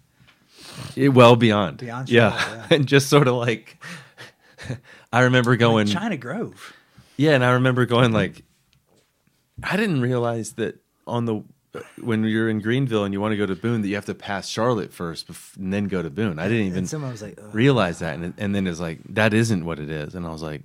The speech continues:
Speaker 1: "Oh, well, then we missed
Speaker 2: Right.
Speaker 1: the exit a long <laughs> time ago."
Speaker 2: Yeah.
Speaker 1: <laughs> So we looked at an atlas.
Speaker 2: Yeah.
Speaker 1: So here's my thought.
Speaker 2: <laughs>
Speaker 1: 'Cause I love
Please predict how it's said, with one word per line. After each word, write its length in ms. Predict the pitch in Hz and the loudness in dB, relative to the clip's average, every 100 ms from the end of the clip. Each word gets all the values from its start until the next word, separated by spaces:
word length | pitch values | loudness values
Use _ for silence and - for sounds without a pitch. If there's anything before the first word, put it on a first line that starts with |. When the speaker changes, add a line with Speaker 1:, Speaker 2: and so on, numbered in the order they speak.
| - - | -12 -6
Speaker 1:
"Oh, 240 | 117 73 | -6 -6
well, 200 | 78 80 | -12 -12
then 200 | 92 87 | -10 -8
we 300 | 90 90 85 _ _ - | -6 -6 -8 _ _ -10
missed 240 | 95 82 | -8 -8
Speaker 2:
Right. 40 | 90 | -8
Speaker 1:
the 100 | 80 | -6
exit 340 | 92 - 120 | -6 -4 -4
a 60 | 98 | -4
long 400 | 85 113 120 135 | 2 4 4 4
<laughs> 120 | - | 6
time 180 | 160 156 | 4 4
ago." 460 | 135 170 - 151 - | 2 2 4 2 -2
Speaker 2:
Yeah. 180 | 131 107 214 214 220 | -6 -6 -2 4 8
Speaker 1:
<laughs> 280 | 202 175 151 - - - | 8 6 -2 -6 -16 -10
So 220 | - 135 | -2 -2
we 100 | 131 | 0
looked 280 | 127 135 123 | 0 0 -2
at 100 | 92 | -6
an 120 | 85 - | -8 -8
atlas. 760 | 107 104 92 - - - - - _ - | -2 0 0 -6 -16 -16 -16 -18 _ -20
Speaker 2:
Yeah. 200 | 120 90 | -18 -8
Speaker 1:
So 180 | - 104 | -2 0
here's 280 | 117 139 127 | 2 2 2
my 140 | 110 | -2
thought. 340 | - 90 71 120 113 - | -2 -4 -6 -10 -18 -20
Speaker 2:
<laughs> 1000 | 135 _ _ _ _ _ _ _ _ - | -20 _ _ _ _ _ _ _ _ -6
Speaker 1:
'Cause 140 | 101 | 0
I 60 | 107 | 0
love 520 | 101 95 95 95 87 | 0 0 0 0 -2